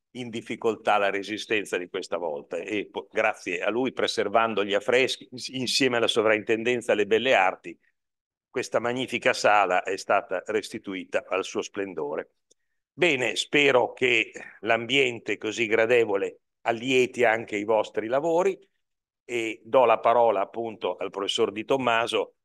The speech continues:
a cui va il merito insieme al Comitato Scientifico, con la collaborazione dell'Ordine degli Ingegneri,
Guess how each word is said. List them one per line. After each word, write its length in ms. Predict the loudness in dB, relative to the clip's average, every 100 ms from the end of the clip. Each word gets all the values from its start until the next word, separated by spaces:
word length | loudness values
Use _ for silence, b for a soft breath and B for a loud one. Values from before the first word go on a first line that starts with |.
| _ _
a 120 | -10
cui 220 | -6 -4 0
va 100 | 0
il 100 | 2
merito 360 | 0 0 -2
insieme 320 | -6 -6 -6
al 80 | -6
Comitato 480 | -6 -8 -4 -4 -4
Scientifico, 680 | -10 -10 -2 -2 -2 -8 -6
con 140 | -2
la 100 | -2
collaborazione 640 | -2 -4 -2 -2 -2 -4 -4
dell'Ordine 560 | -2 0 -2 -2 -6
degli 200 | -8 -8
Ingegneri, 640 | -8 -4 -2 0 0 -2